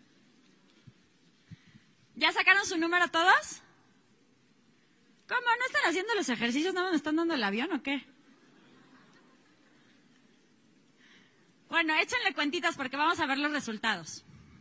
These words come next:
Cero a cuatro. ¿Quién sacó de cero a cuatro? En esto se vale porque no es tan personal. Cero a cuatro. Bueno, los que levantaron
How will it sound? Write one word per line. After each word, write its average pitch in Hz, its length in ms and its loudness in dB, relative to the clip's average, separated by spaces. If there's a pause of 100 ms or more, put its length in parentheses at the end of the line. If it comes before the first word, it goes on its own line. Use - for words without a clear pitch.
(2750)
Cero 403 340 10
a 415 60 10
cuatro. 349 360 10
¿Quién 381 180 0
sacó 440 280 6
de 381 120 0
cero 330 200 2
a 320 60 2
cuatro? 254 300 2
En 269 100 2
esto 440 160 -4
se 359 140 -2
vale 302 240 4
porque 247 220 -2
no 247 80 2
es 240 80 -2
tan 262 160 2
personal. 196 540 -4 (120)
Cero 330 240 2
a 370 60 2
cuatro. 247 360 -2 (1300)
Bueno, 311 300 2
los 302 160 -4
que 320 120 -2
levantaron 349 460 4